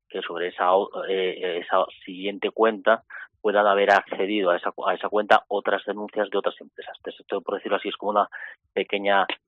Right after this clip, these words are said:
eh, telaraña y poco a poco se pueden ir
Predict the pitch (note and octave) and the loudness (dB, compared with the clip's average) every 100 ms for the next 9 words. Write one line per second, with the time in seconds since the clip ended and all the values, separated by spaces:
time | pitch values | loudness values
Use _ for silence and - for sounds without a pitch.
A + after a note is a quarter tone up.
0 | _ - F2 F2 E2+ F#2+ F#2+ A2+ A2+ A#2 | _ -6 -4 -2 0 4 6 6 4 0
1 | - - F3+ E2+ E2+ - _ _ G2 G2+ | 0 -10 -10 -6 -6 -8 _ _ -2 2
2 | F#2+ G2 G#2 F#2+ - F#2+ F#2 F#2 F#2+ | 2 4 0 0 -2 2 2 0 -4